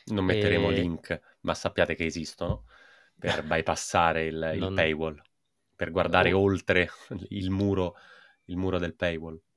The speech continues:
Speaker 2: Beh, o-, ovviamente dove c'è un muro c'è una scala, quindi, eh,
Speaker 1: <laughs>
Speaker 2: esistono delle scale per guardare oltre i paywall, però, eh, chiaramente è una soluzione non, non del tutto legale, anzi per nulla. Eh,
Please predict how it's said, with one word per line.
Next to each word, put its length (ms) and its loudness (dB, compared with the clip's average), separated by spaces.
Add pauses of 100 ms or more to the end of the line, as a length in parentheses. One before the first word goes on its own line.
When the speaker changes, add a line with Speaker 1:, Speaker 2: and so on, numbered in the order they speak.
Speaker 2:
Beh, 120 -12
o-, 220 -4
ovviamente 560 4
dove 200 8
c'è 120 4
un 100 6
muro 180 6
c'è 140 4
una 120 4
scala, 440 8
quindi, 320 0
eh, 520 -6
Speaker 1:
<laughs> 0 -
Speaker 2:
esistono 520 -2
delle 180 -2
scale 320 0
per 120 -2
guardare 320 0
oltre 200 2
i 20 4
paywall, 400 4
però, 280 2 (360)
eh, 400 -6
chiaramente 420 -4
è 40 -12
una 120 -16
soluzione 520 -10
non, 140 -12
non 200 -8
del 140 -6
tutto 260 -8
legale, 440 -8 (220)
anzi 300 -20
per 160 -6
nulla. 300 -8 (520)
Eh, 640 2